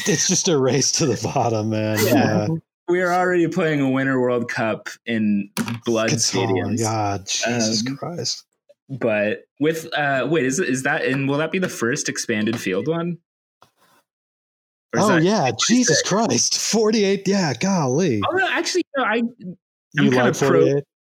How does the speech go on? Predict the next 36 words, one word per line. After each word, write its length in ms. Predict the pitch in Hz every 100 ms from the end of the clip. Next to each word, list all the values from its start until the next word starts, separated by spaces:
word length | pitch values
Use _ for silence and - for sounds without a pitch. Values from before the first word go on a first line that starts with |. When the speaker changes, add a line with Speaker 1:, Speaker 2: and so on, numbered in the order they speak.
| - 190 - - 120
Speaker 2:
know, 60 | 127
I 40 |
guess 180 | 185 202
I'm 80 | 190
kinda 240 | 190 147
pro 280 | - 156 127
chaos. 540 | 120 110 107 95 92
I 40 | 123
don't 120 | 147
know 80 | 139
if 80 | 123
that's 160 | 113
just 200 | - 110
accelerationism 960 | 98 - 113 104 104 113 120 117 113 120
Speaker 1:
Yeah, 480 | 117 117 113 113 123
Speaker 2:
for, 180 | 131 135
Speaker 1:
yeah. 440 | 113 113 110 113 107
Speaker 2:
but 100 | 104 - _ _ _ _ 139
I 40 |
don't 140 | 147 120
know, 100 | 139
Speaker 1:
Yeah, 60 |
Speaker 2:
like, 100 | 139
Speaker 1:
I 120 | 135 135
Speaker 2:
what 60 |
Speaker 1:
guess, 200 | 135 -
yeah, 340 | 160 160 151 151
international 540 | 160 170 170 147 151
soccer 400 | 131 135 131 139
has, 340 | 127 127 120 123
uh, 280 | 123 123
like 180 | 123 120
we've 160 | 123 117
talked 300 | 123 120 117
a 60 |
lot, 320 | 117 117 113